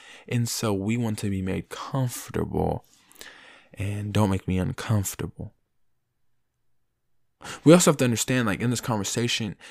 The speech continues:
Jesus stepped into uncomfortable conversations. And I believe that in this race conversation we're having today in the world, that seems like it's another buzz topic, it's not gonna die out.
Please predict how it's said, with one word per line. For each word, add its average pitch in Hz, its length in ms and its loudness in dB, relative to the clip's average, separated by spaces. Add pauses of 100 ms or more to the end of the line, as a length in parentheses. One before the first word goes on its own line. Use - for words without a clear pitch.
(120)
Jesus 143 400 2
stepped - 480 0
into 110 220 0 (100)
uncomfortable 95 1040 -2 (600)
conversations. - 1160 -2 (1000)
And 113 100 0
I 110 40 2
believe 113 360 2
that 113 160 0
in 101 80 0
this 98 200 -4
race 117 340 -2
conversation 101 540 -2
we're 95 100 -2
having 98 340 -2
today 101 420 -4
in 101 100 -2
the 90 80 -4
world, 98 380 -2
that 92 160 -4
seems 101 240 0
like 92 180 -2
it's - 140 -6
another 92 400 0 (300)
buzz 107 260 2
topic, 95 480 0
it's - 220 -4
not 104 340 0
gonna 101 260 2
die 87 220 -2
out. 104 260 0